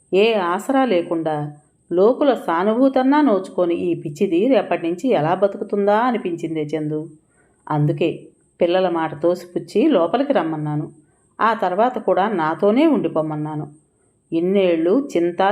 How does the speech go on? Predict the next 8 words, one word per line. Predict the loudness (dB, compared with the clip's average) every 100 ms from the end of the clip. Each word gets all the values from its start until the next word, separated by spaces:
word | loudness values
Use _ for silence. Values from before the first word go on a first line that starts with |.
| 0
చికాకులతోనే | -2 0 0 0 -2 2 2 2
బతికాం, | 0 -2 -6 -8 -10 _ _ _ _
ఇప్పుడన్నా | -8 0 2 2 2 -2 -4 -8 -2
ప్రశాంతంగా | -2 2 2 2 0 2
గడుపుదాం | 2 0 -2 -4 0 0
అన్నాను. | 0 -2 -8 -12 _ _ _ _ _
పిల్లలకు | -2 0 0 0
నచ్చలేదు, | -4 -6 -2 -2 0 -2